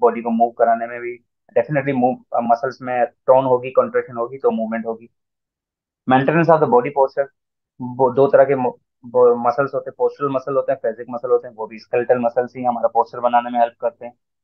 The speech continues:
And the skeletal muscle, they also perform the dynamic and static work। Dynamic and static, if you remember, जो हमने प्रीवियस वीडियो बनाई थी, अ, types of the muscle work में एक static and dynamic work था, तो वो दोनों मसल ultimately जो isometric और isotonic, वो मसल्स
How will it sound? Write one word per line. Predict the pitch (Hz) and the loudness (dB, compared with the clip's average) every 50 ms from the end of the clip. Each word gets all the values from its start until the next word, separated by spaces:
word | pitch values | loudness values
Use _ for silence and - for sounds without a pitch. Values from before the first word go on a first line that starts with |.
| _ - | _ 2
And | 147 165 160 | 2 4 4
the | 165 147 147 | 4 2 2
skeletal | - - _ - - - - 156 147 147 147 | 0 -8 _ -20 -14 -6 -4 -4 -4 -2 -2
muscle, | 139 123 127 - 143 131 | -2 -2 -2 -4 -2 2
they | 135 120 | 2 4
also | 113 113 - - 117 - | 4 2 -2 -6 -6 -4
perform | 120 113 - - 120 123 127 | -4 -4 -4 -6 -8 -8 -4
the | 123 123 | -2 -2
dynamic | 117 113 113 117 120 123 - | -2 -2 -4 -8 -16 -18 -20
and | 120 113 - | -20 -20 -20
static | _ 120 110 _ - 131 - | _ -20 -18 _ -12 -4 2
work। | 143 147 143 - - _ _ - 120 | 4 4 4 4 0 _ _ 2 2
Dynamic | 127 127 143 147 151 147 151 | 4 4 4 2 0 -2 -4
and | 147 - | -6 -8
static, | - - - - 135 - 151 151 151 - _ _ _ _ _ _ _ - | -10 -12 -8 -6 -2 0 0 -2 -2 -4 _ _ _ _ _ _ _ -6
if | 127 127 - | -4 0 2
you | 143 131 123 | 2 2 2
remember, | 127 131 131 131 127 139 143 135 120 | 2 2 2 2 2 2 2 2 2
जो | 123 120 113 | 2 2 2
हमने | 117 117 117 | 2 -2 -4
प्रीवियस | - 135 127 127 131 135 127 117 | -6 -8 -6 -4 -4 -4 -4 -4
वीडियो | 117 113 120 113 | -4 -2 -2 0
बनाई | 117 113 113 113 113 | 0 0 -2 -4 -8
थी, | 110 - 101 101 _ _ _ _ _ - | -10 -12 -14 -14 _ _ _ _ _ 2
अ, | 117 117 | 2 4
types | - 120 123 120 - - | 6 8 6 6 6 4
of | 131 120 | 0 2
the | 123 113 113 | 2 2 2
muscle | 110 131 131 123 | 2 0 0 0
work | 120 120 117 - - | 2 0 0 0 -6
में | 131 127 | -12 -12
एक | 120 - 110 | -12 -12 -8
static | - - 123 - 135 139 | -6 -6 -6 -6 -8 -10
and | 131 120 110 | -6 -4 -2
dynamic | - 107 110 110 113 117 - 101 104 | -2 -2 -2 -4 -4 -4 -6 -6 -4
work | 110 104 - _ - | -4 -4 -6 _ -16
था, | 107 - _ _ _ _ | -18 -18 _ _ _ _
तो | - 143 | 2 2
वो | 143 151 | 4 4
दोनों | 147 135 143 160 160 | 4 4 4 4 4
मसल | 147 135 - 160 | 2 2 4 4
ultimately | 151 131 113 123 131 127 123 123 117 135 139 127 | 4 4 4 0 -6 -6 -8 -10 -10 -10 -2 2
जो | 131 | 4
isometric | 117 113 117 - 127 123 120 - - 135 131 | 4 4 2 -2 -8 -12 -10 -8 -4 0 2
और | 123 113 110 | 2 2 2
isotonic, | - - _ - 156 139 143 143 | 0 -4 _ -6 -6 -6 -6 -8
वो | 135 127 117 | -8 -6 -4
मसल्स | 117 117 - - 156 156 - | -4 -4 -4 -4 -6 -6 -6